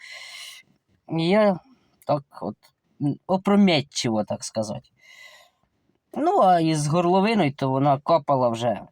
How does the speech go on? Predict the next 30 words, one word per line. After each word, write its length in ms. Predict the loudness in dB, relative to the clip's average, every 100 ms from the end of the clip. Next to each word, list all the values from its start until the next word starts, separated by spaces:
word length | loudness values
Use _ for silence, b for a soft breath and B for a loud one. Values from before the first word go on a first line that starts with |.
| -20
І 40 |
в 40 |
прошлих 500 | -8 -2 -2 -2 -4
відео 280 | -2 0 0
я 120 | 0
казав, 320 | -2 -2 -2 -2
що 120 | -4
вона 200 | -2 -2
капає. 520 | -2 -2 -2 -4 -6 -12 b b b b b _ -8
І 80 | -6
показував. 800 | -6 0 2 2 2 0 0 -6 _ _ _ _ _ -4
Вона 260 | 0 0
капала, 420 | 0 0 2 0
капала, 420 | 2 0 2 0 0
поки 280 | -2 0
вже, 220 | 0 0 -2 -6 -12 -6
видно, 260 | -2 0 2
на 140 | 2
сонечку 640 | 0 0 0 -2 -4 -4 -4 _
не 180 | -4 -2
розтріскалось 760 | -2 -2 -2 -2 -2 -2 -2
там 180 | -4 -4
усе. 200 | -4 -2
Я 120 | 0
її 200 | 0 0
підмазував 680 | -2 -2 2 2 2 0 -2
і 80 | -2
холодною 420 | -2 -2 0 -2
сваркою, 680 | -2 2 2 2 -4 -4
і... 100 | -4